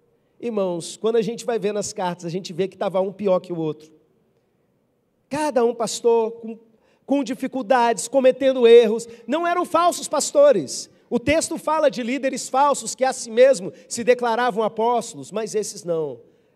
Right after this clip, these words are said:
Apesar de serem homens sujeitos a falhas, presta atenção, eles estavam na mão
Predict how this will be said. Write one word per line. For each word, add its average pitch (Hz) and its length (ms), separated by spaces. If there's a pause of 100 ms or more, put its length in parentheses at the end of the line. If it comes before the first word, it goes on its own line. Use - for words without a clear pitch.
(180)
Apesar 233 640
de 233 120
serem 233 460
homens 175 680 (640)
sujeitos 214 640
a 214 80
falhas, 143 800 (120)
presta 170 240
atenção, 120 600 (640)
eles 175 280
estavam 127 680 (360)
na 156 240
mão 131 540